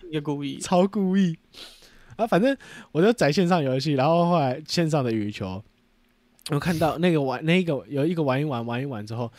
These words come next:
Speaker 2: 我就想说，哦，还有另外一种欸，感觉是那种动漫风格的，就是有漂亮的女生啊、帅哥啊，然后很炫炮、很下趴的羽球拍啊，这种东西，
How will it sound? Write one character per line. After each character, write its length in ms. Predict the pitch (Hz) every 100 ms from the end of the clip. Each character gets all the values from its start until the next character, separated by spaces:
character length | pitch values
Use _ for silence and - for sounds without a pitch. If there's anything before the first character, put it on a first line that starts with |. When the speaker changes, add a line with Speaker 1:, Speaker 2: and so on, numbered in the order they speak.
| - -
Speaker 2:
我 80 | -
就 100 | -
想 160 | 139 104
说， 100 | 120
哦， 220 | 180 262
还 120 | -
有 100 | 170
另 180 | 147 170
外 140 | 151
一 80 | 156
种 220 | 151 101
欸， 100 | 78
感 180 | - 110
觉 120 | 120
是 120 | 147 175
那 60 |
种 120 | 139 104
动 180 | - 143
漫 200 | 143 127
风 280 | 120 120 120
格 220 | 127 67
的， 180 | 71 60 - _ _
就 100 | -
是 240 | 117 120 107 139 123
有 180 | 98 98
漂 180 | 143
亮 140 | 127 123
的 100 | 117
女 180 | 107 101
生 260 | 123 120
啊、 720 | 123 110 110 110 107 107 117 - _
帅 280 | - 156 127 120
哥 260 | 127 120 123
啊， 640 | 120 113 107 107 104 110 - - -
然 140 | 107
后 280 | 127 123 117
很 200 | - 107
炫 540 | - - - 180 131
炮、 220 | 127 156
很 100 | 123
下 180 | 110 156
趴 260 | - 156 143
的 80 | 135
羽 120 | 107
球 160 | 107 104
拍 320 | 98 107 113
啊， 480 | 107 104 104 98 107 - -
这 100 | 120
种 100 | 101
东 220 | 98 104
西， 180 | 104